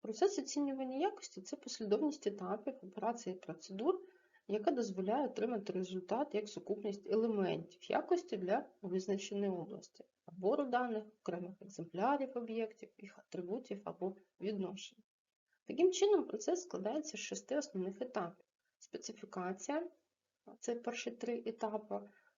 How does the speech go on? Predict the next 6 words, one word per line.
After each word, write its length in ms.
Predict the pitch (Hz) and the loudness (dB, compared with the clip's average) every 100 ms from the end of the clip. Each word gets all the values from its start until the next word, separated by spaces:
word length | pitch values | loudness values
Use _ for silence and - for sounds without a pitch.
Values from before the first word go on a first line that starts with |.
| _ | _
а, 100 | 202 196 190 190 190 196 190 | -4 -2 -2 -2 -2 -4 -6
вибір 560 | 180 190 180 233 302 269 | 0 2 2 0 -2 -2
елементів, 640 | 240 247 240 247 247 240 - | -2 0 0 -2 -4 -8 -6
піделементів, 720 | 220 233 226 220 220 - 196 | -4 -2 0 0 -4 -8 -6
вибір 300 | 202 190 180 | -4 -4 -4
мір 460 | 175 170 175 214 | -4 0 2 2